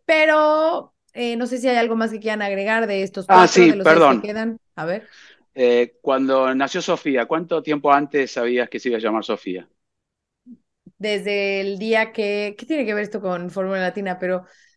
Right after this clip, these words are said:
Speaker 1: desde el día que supimos que era niña, ese día decidimos
Speaker 2: Bueno,
Speaker 1: que iba a ser Sofía.
Speaker 2: bueno, nosotros ya sabemos una semana antes cómo se va a llamar la Ferrari, ¿no?
Speaker 1: Ah,
Speaker 2: La
Speaker 1: muy bien.
Speaker 2: S F veintitrés,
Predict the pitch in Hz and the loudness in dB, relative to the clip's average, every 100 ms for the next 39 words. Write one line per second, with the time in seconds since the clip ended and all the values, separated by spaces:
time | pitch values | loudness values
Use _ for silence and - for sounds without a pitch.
0 | _ 202 226 226 226 226 247 247 277 262 | _ 0 2 2 0 0 0 0 0 0
1 | 233 226 196 208 202 202 185 175 151 151 | -2 -6 -8 -10 -4 -2 0 -2 -10 -14
2 | _ 196 180 185 175 170 156 160 165 - | _ -12 -8 -6 -6 -8 -12 -12 2 4
3 | 196 175 175 - - - - - 127 113 | 4 -2 -14 -20 -20 -20 -16 -2 0 2
4 | 143 143 135 123 135 135 135 131 - 123 | 2 4 4 4 4 4 2 0 -4 -6
5 | - 123 117 117 127 147 - 120 110 104 | 0 2 4 4 2 -2 -2 -4 -2 -2
6 | 101 98 101 95 92 - 104 135 85 90 | -2 -2 -2 0 -4 -2 -2 -2 -4 -12
7 | 127 _ _ _ _ _ _ 202 220 262 | -16 _ _ _ _ _ _ 2 4 4
8 | 294 294 - - 110 117 113 110 104 104 | 4 4 4 4 4 4 4 2 2 0
9 | 117 151 - - | 2 2 0 -6